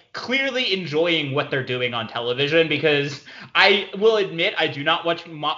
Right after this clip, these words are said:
watch much cable news. Uh, I've actually seen it kind of destroy the brains of people who I love and care about at times. So I think that it's, uh,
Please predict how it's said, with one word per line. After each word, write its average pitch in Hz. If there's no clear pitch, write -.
watch 156
much 151
cable 151
news. 147
Uh, 127
I've 131
actually 127
seen 127
it 123
kind 123
of 117
destroy 143
the 135
brains 135
of 123
people 131
who 127
I 127
love 123
and 120
care 135
about 175
at 196
times. 220
So 190
I 202
think 190
that 170
it's, 160
uh, 147